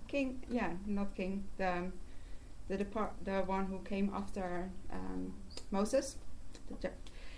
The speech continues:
um, yeah, he's also, he's known for his wa-, yeah, his trust in God, and, um, yeah, I think that comes from a close walk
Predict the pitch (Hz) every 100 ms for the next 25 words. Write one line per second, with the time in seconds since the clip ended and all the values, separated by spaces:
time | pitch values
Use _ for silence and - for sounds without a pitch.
0 | - - - 202 196 190 190 190 - -
1 | - - - - - - - - 233 214
2 | 202 247 247 233 233 208 214 220 220 220
3 | 214 202 196 196 196 - - - - 202
4 | 196 196 - 220 190 175 - - - -
5 | 208 - 254 254 - 208 180 175 180 175
6 | - 180 180 185 - - - - - -
7 | - - 185 185 185 190 185 - - -
8 | - - - - - - - - - -
9 | - - - - 247 202 208 202 190 -
10 | - - 220 220 - 214 214 214 202 -
11 | 220 226 220 196 196